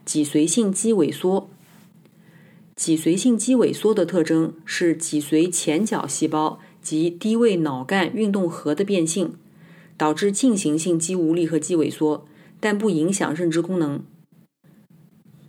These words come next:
最常见的S M A类型是由五号染色体上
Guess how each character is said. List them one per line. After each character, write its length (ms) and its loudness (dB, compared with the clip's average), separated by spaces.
最 200 2
常 280 -2
见 240 2
的 80 4
S 340 -2
M 180 0
A 200 0
类 160 2
型 440 -4
是 200 -4
由 160 4
五 180 2
号 240 0
染 180 0
色 160 0
体 160 -4
上 360 -2